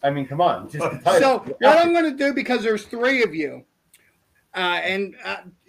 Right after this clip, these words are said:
Speaker 2: I'm not sure if you guys have a notepad or anything by you. So in order to keep this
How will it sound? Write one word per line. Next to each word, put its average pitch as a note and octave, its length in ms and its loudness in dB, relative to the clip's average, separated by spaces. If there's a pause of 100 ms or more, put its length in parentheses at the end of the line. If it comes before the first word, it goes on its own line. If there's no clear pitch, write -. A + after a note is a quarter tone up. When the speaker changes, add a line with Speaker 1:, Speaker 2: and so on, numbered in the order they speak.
Speaker 2:
I'm A#3 120 -6
not C4 180 -4
sure B3+ 180 -2
if A3+ 120 -4
you G#3+ 60 -12
guys A#3 280 0
have A3 180 0
a G3+ 40 -6
notepad A3 600 0
or G#3+ 100 0
anything G#3 400 -4
by G#3 200 0
you. G#3 140 -4
So G3 220 -4
in F#3 140 -4
order A3 240 -6
to G3 80 -4
keep G#3+ 320 -10
this G#3+ 320 -2